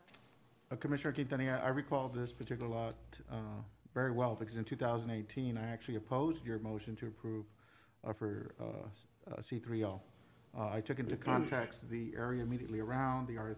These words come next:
three A, uh, zoning. Uh, one of the considerations that I brought up, and I actually, uh, made a motion not to approve it, was the fact is the character of the neighborhood. And certainly every commissioner on this board, you know, feels and has that concern.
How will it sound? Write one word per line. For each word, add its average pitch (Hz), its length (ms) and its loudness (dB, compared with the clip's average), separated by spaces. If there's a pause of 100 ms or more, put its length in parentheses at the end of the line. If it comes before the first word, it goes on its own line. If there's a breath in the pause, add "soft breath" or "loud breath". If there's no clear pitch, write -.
(140)
three 113 220 -2
A, 107 440 -8
uh, 123 220 -4
zoning. 131 400 2 (360 loud breath)
Uh, 110 520 4
one 135 120 2
of 135 80 4
the 117 60 0
considerations 123 680 0
that 110 120 0
I 104 60 0
brought 110 240 -2
up, 120 240 -2
and 104 180 -2 (220)
I 113 140 -6
actually, 107 260 -6 (720 loud breath)
uh, 101 200 0 (680)
made 120 120 0
a 117 60 2
motion 113 240 -2
not 143 240 2
to 135 60 2
approve 110 260 0
it, 107 180 0
was 110 160 2
the 120 80 -4
fact 117 460 0 (100)
is 131 160 6
the 120 80 -2
character 127 360 4
of 107 60 0
the 107 60 0
neighborhood. 113 380 -2 (340)
And 113 140 -4
certainly 135 400 0 (400 loud breath)
every 139 160 6
commissioner 139 340 2
on 120 80 2
this 117 120 0
board, 123 420 0 (320)
you 135 80 -2
know, 117 80 0
feels 139 400 0
and 117 100 -2
has 117 200 -2
that - 160 -4
concern. 120 440 -2